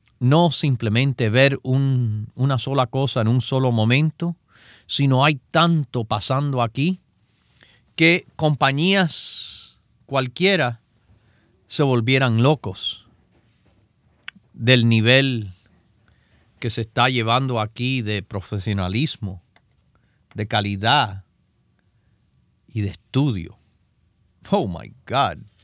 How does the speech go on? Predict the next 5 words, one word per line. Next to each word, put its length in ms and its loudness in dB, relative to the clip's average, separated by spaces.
Yo 360 2
le 100 0
doy 220 4
vuelta 880 0
a 160 -4